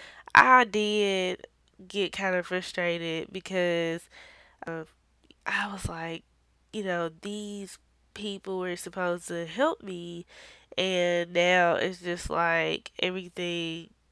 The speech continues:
is not happening like it was supposed to. So I really wanted to give up, like, in the beginning because it was just a lot for me. Uh, mentally, being in a situation where I was used to really being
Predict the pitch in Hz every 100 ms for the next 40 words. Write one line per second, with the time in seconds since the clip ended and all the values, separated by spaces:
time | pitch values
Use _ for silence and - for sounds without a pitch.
0 | _ _ _ _ _ - 196 180 180 175
1 | 165 160 170 170 165 165 165 156 156 156
2 | - - - 170 - 170 - - - -
3 | - - - - - - 190 180 175 175
4 | 170 - _ _ _ _ _ - - 190
5 | 240 415 330 262 226 208 175 165 196 185
6 | 170 - 170 180 170 - 175 160 165 -
7 | - 185 175 170 175 185 175 156 156 175
8 | 202 180 180 208 208 202 190 170 175 170
9 | 170 - - 170 175 165 165 - - -
10 | - 190 180 185 196 220 233 240 233 233
11 | 196 208 208 196 190 208 - 190 180 185
12 | 180 175 175 170 - - - _ - 196
13 | - 254 269 226 196 214 226 226 202 185
14 | 190 180 185 180 175 175